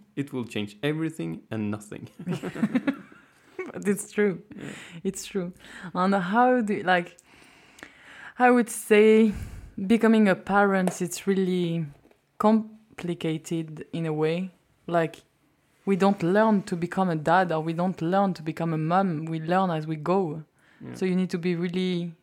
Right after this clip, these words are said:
Speaker 2: like, going with the flow kind of behavior.
Speaker 1: Mm-hmm. Yeah.
Speaker 2: Uh, yeah.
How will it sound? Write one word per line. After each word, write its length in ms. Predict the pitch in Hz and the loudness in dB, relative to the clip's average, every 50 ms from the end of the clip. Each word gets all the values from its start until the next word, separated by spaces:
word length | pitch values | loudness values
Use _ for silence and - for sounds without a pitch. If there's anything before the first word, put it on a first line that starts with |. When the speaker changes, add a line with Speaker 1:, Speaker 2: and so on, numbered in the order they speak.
| _ _ _ - | _ _ _ -8
Speaker 2:
like, 300 | 175 170 160 160 - - - | -8 -6 -8 -8 -12 -8 -4
going 320 | - 185 185 185 185 180 | -2 0 0 2 0 0
with 180 | 170 160 151 156 | -2 -2 -4 -6
the 80 | 160 156 | -8 -8
flow 380 | - - - 175 175 170 165 | -8 -8 -6 -2 -2 -2 -2
kind 280 | 160 - 165 160 160 160 | -4 -6 -6 -4 -4 -4
of 160 | 151 143 143 | -6 -6 -8
behavior. 580 | 156 160 156 165 175 180 165 156 151 147 151 151 147 _ _ _ _ _ _ - | -8 -6 -4 -4 -4 -6 -6 -6 -8 -10 -10 -12 -14 _ _ _ _ _ _ -16
Speaker 1:
Mm-hmm. 800 | 120 110 104 117 113 113 123 - _ _ _ _ _ _ - 123 | -14 -14 -12 -14 -14 -14 -16 -20 _ _ _ _ _ _ -14 -12
Yeah. 140 | 120 120 120 - - _ _ _ _ _ _ _ - - | -12 -12 -12 -14 -18 _ _ _ _ _ _ _ -12 -10
Speaker 2:
Uh, 160 | 147 180 - - _ _ _ _ _ _ _ _ _ _ _ _ _ _ - | -8 -8 -8 -10 _ _ _ _ _ _ _ _ _ _ _ _ _ _ -8
yeah. 200 | 170 170 160 | -6 -6 -6